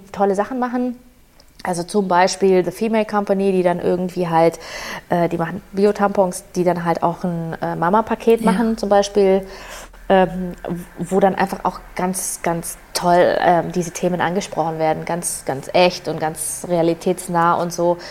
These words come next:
Speaker 1: Also da kann man sich schon auch ein bisschen damit befassen. Einfach sucht euch Freundinnen oder sucht euch auch im Internet einfach Menschen, die, die, ähm,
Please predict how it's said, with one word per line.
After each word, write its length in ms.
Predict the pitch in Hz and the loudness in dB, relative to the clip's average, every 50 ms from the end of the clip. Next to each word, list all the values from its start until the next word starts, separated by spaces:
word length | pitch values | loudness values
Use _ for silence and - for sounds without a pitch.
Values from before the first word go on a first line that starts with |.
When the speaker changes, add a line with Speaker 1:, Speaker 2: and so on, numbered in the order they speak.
| - - - - - - | -16 -16 -16 -6 -2 0
Speaker 1:
Also 160 | 185 185 196 | 2 2 4
da 140 | 190 190 185 | 2 2 2
kann 160 | - 214 208 | 2 2 2
man 140 | 214 208 196 | 2 2 0
sich 200 | 208 202 - - | 0 -2 -2 0
schon 260 | - 220 226 254 233 | 2 2 2 2 0
auch 140 | - 208 202 | -2 -4 -2
ein 80 | 202 | -4
bisschen 240 | 202 214 - 233 208 | -4 -4 -4 -4 -4
damit 300 | 202 190 190 185 190 - | -2 -2 -2 -4 -6 -8
befassen. 580 | 185 175 - - 202 233 226 - 226 214 214 214 - - - - - - - - - - | -10 -6 -2 0 0 0 0 -2 -4 -4 -4 -6 -8 -12 -16 -16 -16 -16 -16 -12 -4 -2
Einfach 300 | 202 226 226 - - - | -2 -2 -2 -4 -6 -10
sucht 440 | - - 262 277 294 - - - - | -6 -2 0 0 0 -2 -2 0 2
euch 340 | 214 214 220 220 - - - - - - - - - - - - - - - - - - - - - - - - - - - | 4 4 2 0 -4 -12 -16 -18 -20 -20 -20 -20 -20 -20 -20 -20 -20 -20 -20 -20 -20 -20 -20 -20 -20 -20 -20 -20 -16 -14 -14
Freundinnen 600 | - - - - 240 262 294 294 277 240 247 240 | -14 -2 2 4 4 4 4 2 0 0 0 0
oder 180 | - - 190 180 | 0 0 0 0
sucht 300 | - - 240 233 - - | -2 -4 -6 -6 -4 -6
euch 160 | - 202 - - | -4 -2 -2 -2
auch 100 | - 208 | -2 -2
im 120 | 185 190 | -4 -4
Internet 460 | - 240 233 240 214 208 202 - - | -4 -4 -2 -2 -2 -2 -2 -2 -2
einfach 320 | - 214 196 190 175 - - | -4 -4 -4 -6 -8 -6 -2
Menschen, 420 | 180 185 214 233 - - 214 190 | 0 0 0 0 0 -2 -4 -2
die, 260 | - 190 190 190 196 196 - - - - - - - - - - - - - - - - - - | 0 0 0 0 -2 -4 -8 -16 -20 -20 -20 -20 -20 -20 -20 -20 -20 -20 -20 -20 -20 -16 -6 -2
die, 340 | 190 185 180 180 180 180 175 - | 0 2 4 4 4 4 4 2
ähm, 480 | 170 180 170 170 165 170 170 175 170 | 2 0 0 -2 -4 -6 -6 -8 -8